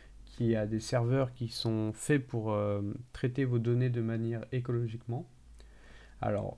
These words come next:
je ne suis pas expert en écologie et en gestion d'énergie écologique et refroidissement des serveurs. Donc, je vous invite à aller sur leur site <laughs> et à aller re-, lire la section et regarder les vidéos sur YouTube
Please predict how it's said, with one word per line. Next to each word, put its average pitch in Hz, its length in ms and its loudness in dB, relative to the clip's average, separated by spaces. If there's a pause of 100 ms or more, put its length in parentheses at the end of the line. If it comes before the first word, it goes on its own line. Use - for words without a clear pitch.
(140)
je 110 180 0
ne 113 120 4
suis - 200 -6
pas 127 180 10
expert 123 400 8
en 113 280 6
écologie 117 920 8
et 107 200 4
en 101 240 2
gestion 120 360 4
d'énergie 120 760 6
écologique 113 760 6
et 107 120 6
refroidissement 113 640 4
des 110 100 4
serveurs. 110 560 4 (300)
Donc, 127 420 6
je 123 140 2
vous 139 220 10
invite 151 320 4
à 113 40 10
aller 107 140 4
sur 131 220 8
leur 120 160 12
site - 400 -2 (220)
<laughs> - 180 -8
et 135 300 12
à 127 80 8
aller 117 180 8
re-, 123 160 8
lire 127 280 10
la 117 140 8
section 127 420 0
et 123 60 4
regarder 110 380 4
les 113 100 6
vidéos 120 560 2 (300)
sur 127 240 0
YouTube 123 460 4